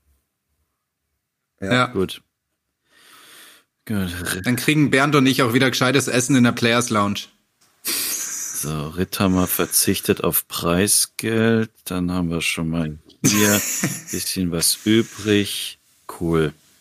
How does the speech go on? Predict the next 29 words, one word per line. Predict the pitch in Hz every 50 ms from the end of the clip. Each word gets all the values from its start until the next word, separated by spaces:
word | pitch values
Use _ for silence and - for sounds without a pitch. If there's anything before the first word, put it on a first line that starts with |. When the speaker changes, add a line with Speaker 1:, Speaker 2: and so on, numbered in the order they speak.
| _ _ _ -
Speaker 2:
<laughs> | - - 494 494 466 480 494 494 - - - - -
Ritthammer | 135 117 127 143 - - - - 123 120 120 147 -
verzichtet | - 147 143 123 120 - - - 127 120 - - 120 117
auf | 123 110 107 - -
Preisgeld. | - - 113 113 120 127 123 120 - - - - -
Speaker 3:
Gottes | - 156 143 87 - 196
Willen. | 143 - - 170 135 - - - - - 117 - - - - - - - - - - 110
Aber | - 101 104 104
das | 113 - -
wäre | 123 127
doch | 127
mal | 131 127
eine | 127 135 131
Idee, | 127 131 113 156 185 190 139
dass | 117 - -
man | 120 107
das | 104 - -
mal | 113
ein | 110
Speaker 1:
Wow. | -
Speaker 3:
bisschen | 117 - - 131 -
anders | 143 160 156 139 -
auffährt. | - 104 98 - - - 90 85 - - -
Crowdfunding, | - 123 123 160 156 - - 143 151 156 151 156 156 143
beziehungsweise | 131 - - 135 135 135 - - 127 120 120 117 120
man | 113 110 110
macht's | 117 123 120 - -
einfach | - 104 120 123 - 123 - -
über | - 123 104 110 107 104 101